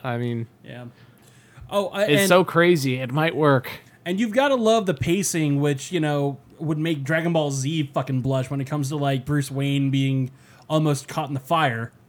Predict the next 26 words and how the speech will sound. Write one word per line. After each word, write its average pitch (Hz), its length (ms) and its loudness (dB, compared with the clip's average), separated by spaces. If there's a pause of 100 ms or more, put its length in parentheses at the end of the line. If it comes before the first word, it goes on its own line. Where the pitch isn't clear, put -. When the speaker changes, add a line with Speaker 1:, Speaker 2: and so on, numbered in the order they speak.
(160)
Speaker 1:
Right. 110 380 0 (500)
Speaker 2:
You 143 80 -6
know, 135 240 2
it's 135 140 -2
like, 143 320 -2 (380)
Jesus 170 360 -6
Christ, 165 280 -2
it's 135 120 -8
like, 156 160 -2
at 160 140 -4
least 180 240 2
after 175 200 0
fifty 156 380 0
episodes, 151 460 -2
they 139 100 0
finally 151 280 0
shot 151 240 -4
off 139 100 -2
a 139 40 -6
fucking 143 300 -4
Kamehameha. 139 640 0 (720)
<laughs> - 80 4 (400)
But 180 240 -4
no, 185 160 -4
he's 160 180 -2
like, 170 160 0